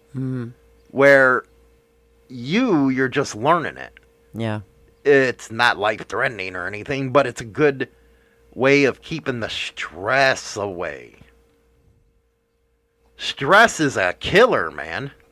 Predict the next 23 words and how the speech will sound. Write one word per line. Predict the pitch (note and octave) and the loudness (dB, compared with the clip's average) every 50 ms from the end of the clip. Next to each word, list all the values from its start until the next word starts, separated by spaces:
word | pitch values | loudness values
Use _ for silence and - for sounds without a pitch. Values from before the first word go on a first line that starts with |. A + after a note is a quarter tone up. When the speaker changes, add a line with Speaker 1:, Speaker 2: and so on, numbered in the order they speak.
| _ _ _ | _ _ _
Speaker 1:
No | - A2+ G#2+ A2 B2 C#3 D3 D3 D3 D3+ | -12 -8 -4 -2 -2 -2 -2 -2 -4 -4
shit. | - - - - A#2 A2 - - - - _ _ _ _ _ _ _ _ _ _ _ _ _ _ - | -6 -8 -6 -6 -6 -6 -6 -8 -14 -20 _ _ _ _ _ _ _ _ _ _ _ _ _ _ -6
Speaker 2:
It | - C#3 E3+ E3+ | -4 -4 -2 0
will | G#3 A3+ A#3 | 2 2 0
fuck | A3 - - C#3+ B2+ - - C3+ | 2 2 2 2 2 0 -2 -4
you | C3+ C#3+ E3 A3+ | -2 0 2 2
up. | B3+ G#3+ B2+ - _ _ _ _ - | 2 2 0 -4 _ _ _ _ -6
Speaker 1:
It | B2+ C3+ C#3+ - - | -4 -4 -4 -4 -4
will. | A2+ G2+ F2+ E2+ E2+ F2 - - _ _ _ _ _ _ _ _ _ _ _ _ _ _ _ _ _ _ _ _ _ _ | -4 -4 -4 -6 -8 -12 -18 -20 _ _ _ _ _ _ _ _ _ _ _ _ _ _ _ _ _ _ _ _ _ _
Speaker 2:
So | - - F3 D#3+ D#3 D#3+ | -2 2 4 4 6 6
if | D3+ D3 - D3+ | 4 4 2 0
you | D#3+ D#3+ | 0 2
don't | E3 D#3 D3 | 2 2 2
have | D#3+ E3 D3+ C3 | 2 0 0 0
the | B2 | -4
stress, | A2+ - - G3 A#3+ A#3+ G3 E3+ E3+ - - | -6 -4 -2 2 2 4 4 2 0 -2 -6
you | D#3+ | -6
don't | D3 D#3 D#3+ | -4 -2 0
have | E3 D#3+ D#3 | 0 0 0
to | F#3+ G3 | 0 0
worry | A#3+ C#4+ C#4 C4+ A3 | 2 2 2 2 0
about | C3+ G2+ E2+ D2+ C#2+ | -2 -2 -4 -6 -8
it. | - | -12